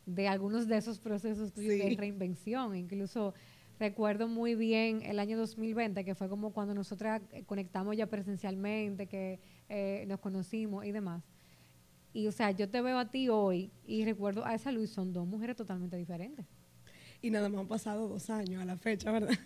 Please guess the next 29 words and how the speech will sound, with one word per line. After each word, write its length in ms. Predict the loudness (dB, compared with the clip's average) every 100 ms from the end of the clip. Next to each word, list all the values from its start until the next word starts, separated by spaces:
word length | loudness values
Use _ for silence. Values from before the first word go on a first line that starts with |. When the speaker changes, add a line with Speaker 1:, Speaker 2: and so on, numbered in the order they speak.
| -2
Speaker 2:
<laughs> 320 | 0 0 -2
Speaker 1:
¿Qué 100 | -4
tú 120 | 0
le 140 | 0 2
dirías 340 | 4 4 4
a 140 | 0 -2
esa 180 | -2
Luz 160 | -4 -2
del 140 | -4
dos 100 | -6
mil 160 | -6 -4
veinte? 300 | -4 -6 -10 -14 -20 -20 -20 -20 -20 -20 -20 -20 -20 -20 -20 -20 -20 -20 -20 -20 -20 -20 -6
Speaker 2:
Wow, 460 | 0 2 2 0 -2
yo 200 | -2 0
creo 180 | 2 0
que 520 | 4 6 6 2 -6 -16 -20 -20 -20 -20 -20 -20 -20
si 200 | -6 -4
tuviera 340 | 0 4 6 6
la 80 | 4
oportunidad 600 | 2 0 2 2 2 0
de 440 | 0 0 0 -8 -16 -18 -6
meterme 400 | -2 0 2 2
en 40 | 2
esa 140 | 0
máquina 320 | -2 -2 -2 0
del 140 | -2
tiempo, 400 | -4 -6 -4 -4
ir 160 | -2 -2
atrás 600 | -2 -4 -6 -6 -10